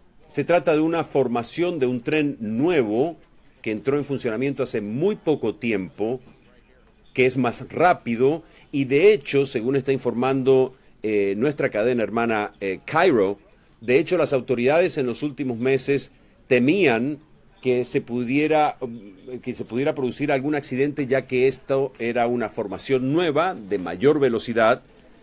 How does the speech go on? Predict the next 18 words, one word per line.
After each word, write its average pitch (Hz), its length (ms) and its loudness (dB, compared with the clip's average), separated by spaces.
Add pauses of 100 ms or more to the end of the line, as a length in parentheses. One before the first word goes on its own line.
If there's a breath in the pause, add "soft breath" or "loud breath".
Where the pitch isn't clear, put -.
(400 soft breath)
eh, 92 640 -2 (560)
y 180 400 0
no 135 720 2
estaban, 131 920 0 (1080)
al 104 160 -4
parecer, 135 520 2 (420)
eh, 113 220 -2
las 107 160 -4
autoridades 127 600 0 (520)
muy 135 320 2
seguras 135 560 2
de 110 100 -8
que 107 160 -8
algo 131 360 2
no 127 200 2
pudiese 113 500 -4
ocurrir. 90 500 -6
Bueno, 82 320 -4